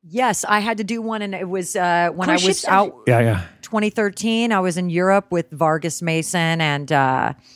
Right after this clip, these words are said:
Speaker 1: it was, uh, Shayla Rivera was on that tour, and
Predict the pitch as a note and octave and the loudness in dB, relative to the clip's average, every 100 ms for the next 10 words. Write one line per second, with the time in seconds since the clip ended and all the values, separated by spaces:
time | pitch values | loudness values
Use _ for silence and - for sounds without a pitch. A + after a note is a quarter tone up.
0 | _ _ _ _ - D3+ - C#3+ C3+ - | _ _ _ _ -8 -6 -2 0 0 2
1 | C3 B2+ E3+ D3+ D#3 C#3 C#3+ C#3+ C#3+ D3 | 0 2 0 2 2 2 2 2 0 -2
2 | C#3+ C#3+ C3 E3 D3 C#3 C#3+ _ _ _ | -2 -2 -4 -4 -2 -2 -6 _ _ _
3 | _ - D#3+ D3+ D3 C#3+ C#3+ C3 | _ -8 -2 0 2 0 -4 -6